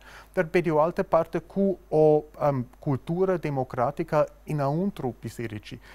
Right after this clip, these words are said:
Și asta a fost, să spunem, prinosul ortodoxiei românești, uh, și ardelenii, teologi ardeleni, erau foarte mândri de această tradiție. Ce s-a întâmplat, de fapt? Um, în, din punct de vedere constituțional teoretic,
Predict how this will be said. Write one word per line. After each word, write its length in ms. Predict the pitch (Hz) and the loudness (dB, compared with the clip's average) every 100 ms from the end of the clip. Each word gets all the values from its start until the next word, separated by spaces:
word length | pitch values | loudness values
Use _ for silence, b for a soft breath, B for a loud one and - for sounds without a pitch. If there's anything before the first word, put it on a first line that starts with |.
| B | B
Și 200 | - 143 | -4 -2
asta 260 | 185 - 202 | -2 0 0
a 100 | 147 | 0
fost, 360 | - 170 170 - - | -2 -4 -4 -14 -16
să 160 | - 147 | -10 -8
spunem, 400 | - 156 151 135 | -6 -4 -4 -6
prinosul 760 | - 165 175 160 - 127 107 - | -6 -4 -2 -4 -4 -4 -4 -4
ortodoxiei 760 | 131 131 131 131 - - 127 117 | -4 -4 -4 -6 -8 -6 -4 -2
românești, 680 | 113 110 101 92 147 - - B B B | -4 -4 -6 -4 -6 -8 -14 B B B
uh, 180 | - 143 | 0 2
și 440 | 139 - 156 151 147 | 0 -4 -2 -2 -2
ardelenii, 640 | 147 120 127 110 110 151 202 | -6 -2 -2 0 -2 -2 -4
teologi 440 | 147 123 143 - | -4 -4 -4 -4
ardeleni, 460 | 127 123 120 143 143 | -6 -4 -4 -4 -6
erau 200 | 127 117 | -6 -8
foarte 460 | - 139 185 - | -6 -4 -4 -4
mândri 400 | 117 110 107 110 | -6 -6 -8 -8
de 120 | 107 | -6
această 420 | 101 - 107 - 110 | -6 -6 -10 -10 -10
tradiție. 680 | 110 104 104 98 - 117 - B B | -6 -6 -8 -12 -12 -12 -14 B B
Ce 120 | - | -6
s-a 140 | 175 208 | 0 2
întâmplat, 500 | 190 180 156 120 - | 2 -2 -2 -4 -4
de 100 | 107 | -8
fapt? 480 | - 101 165 - - B B | -4 -2 -4 -6 -20 B B
Um, 400 | - 147 147 147 - - - - 185 | 2 4 4 0 -6 -20 -20 -12 -4
în, 160 | 160 156 | -2 -2
din 140 | 160 | -2
punct 240 | - 202 | 0 -2
de 80 | 160 | -2
vedere 340 | 143 143 135 131 | -4 -2 -2 -2
constituțional 880 | 147 131 135 135 127 - 120 113 | -6 -6 -8 -8 -10 -6 -4 -4
teoretic, 720 | 110 120 104 104 127 - - | -4 -6 -4 -4 -6 -4 -8